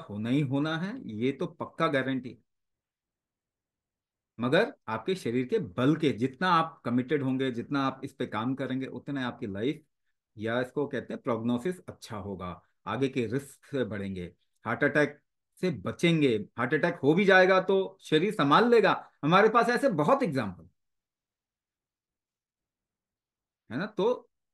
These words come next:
कितना होगा डिपेंड करता है, आपकी सिचुएशन, एज, सब कुछ के ऊपर डिपेंड करता है, मगर रिकवरी होगी, हाँ बिल्कुल होगी। आपकी लाइफ अच्छी होगी, हंड्रेड परसेंट अच्छी होगी।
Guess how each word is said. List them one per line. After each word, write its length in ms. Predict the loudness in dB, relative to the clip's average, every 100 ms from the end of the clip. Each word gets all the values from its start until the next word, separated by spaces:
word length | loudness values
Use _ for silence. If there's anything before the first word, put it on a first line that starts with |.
| -6
कितना 320 | 0 6 8
होगा 280 | 8 6 4
डिपेंड 400 | 2 0 0 0
करता 280 | 0 0 0
है, 100 | 0
आपकी 260 | -2 -2 -6
सिचुएशन, 560 | -6 -4 -4 -4 -8 -12 _ _ _ -2
एज, 400 | 4 6 6 2
सब 300 | -2 -6 -4
कुछ 200 | -6 -2
के 80 | -2
ऊपर 260 | 0 0 0
डिपेंड 300 | -2 -2 0
करता 200 | -2 -2
है, 60 | -2
मगर 220 | 0 0
रिकवरी 360 | -2 0 0 2
होगी, 240 | 0 -2 -8 -12
हाँ 200 | -10 -8
बिल्कुल 340 | -8 -8 -12
होगी। 200 | -12 -16 _ _ _ _ _ _ _ _ _ _ _ _
आपकी 280 | 0 2 4
लाइफ 240 | 6 6 2
अच्छी 220 | -2 -2
होगी, 160 | -2
हंड्रेड 400 | -4 -2 0 -2
परसेंट 280 | -4 -8 -10
अच्छी 240 | -12 -16 -20
होगी। 140 | -20